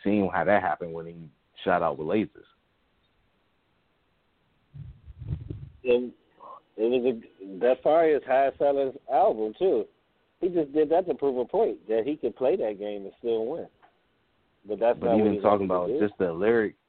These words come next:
Speaker 1: and what you saying, I don't know about that. Like, Wale,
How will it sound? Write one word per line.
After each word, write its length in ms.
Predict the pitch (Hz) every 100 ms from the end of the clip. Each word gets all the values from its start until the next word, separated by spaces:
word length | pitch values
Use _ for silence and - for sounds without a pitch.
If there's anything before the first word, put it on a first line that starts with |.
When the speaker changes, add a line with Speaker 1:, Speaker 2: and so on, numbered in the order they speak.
| _ _ _ -
Speaker 1:
and 340 | 90 85 82
what 140 | 92 -
you 120 | 104 -
saying, 400 | 85 98 78 76 80 _ _ _ _ _ _ _ _ _
I 460 | - 90 95 95 92
don't 260 | 85 85 71
know 180 | 80 76
about 280 | 69 65 69
that. 240 | 69 58
Like, 220 | 58 57 -
Wale, 580 | 65 80 85 85 82 78